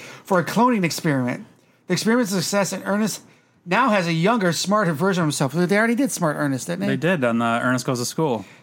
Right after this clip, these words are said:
Speaker 1: Yeah, Ernest learned
Speaker 2: And they did the cloning
Speaker 1: that
Speaker 2: thing
Speaker 1: a
Speaker 2: with,
Speaker 1: scientific
Speaker 2: uh,
Speaker 1: corporation. That's why they didn't do this one, 'cause they already had these, like, uh, plans to take clone away, uh, for studying. He and the clone, who later meet up, and then the two wacky scientists then go on a run. So they, they've had, they've kinda done that already. So that's, see, that's another thing.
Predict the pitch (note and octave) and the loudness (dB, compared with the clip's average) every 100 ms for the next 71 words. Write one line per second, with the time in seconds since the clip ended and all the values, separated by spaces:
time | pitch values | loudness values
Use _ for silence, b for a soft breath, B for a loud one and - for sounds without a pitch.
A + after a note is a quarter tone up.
0 | B E3 - G3+ A#3 - G3+ G3+ G#3 F#3 | B -2 2 2 2 0 0 2 2 2
1 | C#3+ D#3+ D3+ - C#3+ F3 F#3+ F#3+ A#2+ G3+ | 2 2 2 2 2 4 4 4 2 2
2 | G3+ - - A#3 G#3+ F#3+ F#3+ G3 G3+ F#3+ | 2 2 2 2 2 2 2 2 2 2
3 | E3 D3 C#3 C3 C3+ D3+ - A#2+ A#2 - | 2 2 2 2 2 0 0 -4 -4 -2
4 | D#3 D3+ D#3+ D3 D3+ C#3+ C3+ C#3 B2+ - | 0 4 4 2 2 0 0 0 -2 -8
5 | _ - - B B B F#3+ D#3 F3 G#3+ | _ -20 -18 B B B 0 0 2 2
6 | G3 F#3 G3 D3+ - G#3 G3 F#3+ E3+ E3 | 0 0 0 -2 -2 0 2 2 2 0
7 | D3+ B B B E3 C#3+ D#3 - G#3+ G3+ | -2 B B B -2 0 -2 0 2 2
8 | G3 F3+ B B B B F#3 G#3+ G#3+ F3+ | 2 0 B B B B 2 4 4 0
9 | - G3 F3 E3+ D3+ E3 G3+ A3 F#3 F3+ | 0 2 2 2 2 2 2 2 2 4
10 | E3+ F3 E3+ - B B B - E3 E3 | 4 2 -2 -12 B B B 0 2 2
11 | E3 D3+ A3 F#3 F3+ E3 E3 F3+ D#3+ D#3 | 2 2 2 2 2 2 0 2 2 2
12 | D3+ D#3 C3 D#3 D3 D3 C#3+ C3+ C3+ A#2 | 2 -2 0 0 2 0 0 0 0 0
13 | C3 F#3+ F3+ G3 F#3+ G#3 F#3 F#3+ D#3 - | 0 0 0 0 0 0 2 0 0 -2
14 | F3+ F3+ E3+ C3+ D3 C#3 C#3 C3+ C3+ C3+ | -2 0 -2 0 0 0 -2 -2 -4 -6
15 | C3+ D#3+ D3+ - D3+ C#3+ C#3 C3 C3+ C#3+ | -8 -8 -8 -6 -8 -6 -8 -8 -10 -10
16 | D3 | -10